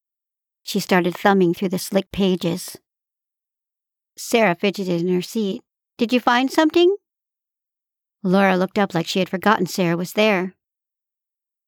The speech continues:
"I'm not sure. This will take a little more research than I can do right now. Can you come back later?"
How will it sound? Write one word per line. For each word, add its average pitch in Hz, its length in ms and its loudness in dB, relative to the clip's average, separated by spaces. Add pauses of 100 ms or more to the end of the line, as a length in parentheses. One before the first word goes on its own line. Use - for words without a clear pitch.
(580)
"I'm 269 100 4
not 285 200 0
sure. 202 440 0 (400)
This 240 140 -4
will 269 100 2
take 254 200 0
a 233 40 2
little 220 220 2
more 190 160 0
research 190 420 -2
than 175 120 -6
I 180 80 -2
can 180 160 -2
do 190 160 2
right 175 200 0
now. 170 360 0 (760)
Can 226 120 0
you 226 100 2
come 277 160 2
back 247 240 2
later?" 190 480 0